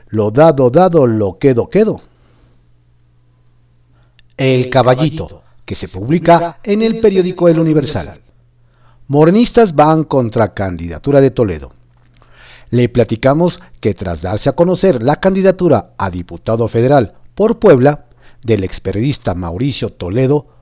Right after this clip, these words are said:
postulado por el Partido del Trabajo en alianza con Morena, militantes de Coyoacán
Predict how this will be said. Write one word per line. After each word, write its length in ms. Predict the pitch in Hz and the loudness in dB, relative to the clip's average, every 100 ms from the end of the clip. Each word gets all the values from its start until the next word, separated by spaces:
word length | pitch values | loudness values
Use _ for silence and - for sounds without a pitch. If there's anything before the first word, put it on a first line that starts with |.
| - | -10
postulado 600 | 123 117 - 147 208 185 | -4 -4 -2 2 2 2
por 160 | - 120 | 0 -2
el 80 | 104 | -2
Partido 420 | 92 90 - 123 | -6 -10 -4 0
del 140 | 131 | 0
Trabajo 540 | 135 151 160 - 107 - | 2 2 2 2 -6 -4
en 160 | 147 170 | -2 0
alianza 420 | 165 120 - 87 | 2 0 -4 -12
con 160 | 82 | -12
Morena, 440 | 85 104 143 160 - _ _ _ _ _ - | -8 -2 0 0 -2 _ _ _ _ _ -12
militantes 800 | 90 101 98 90 131 135 123 101 | -8 -6 -6 -2 -2 0 -2 -4
de 100 | 101 | -4
Coyoacán 600 | 95 101 95 - 165 | -6 -8 -6 0 0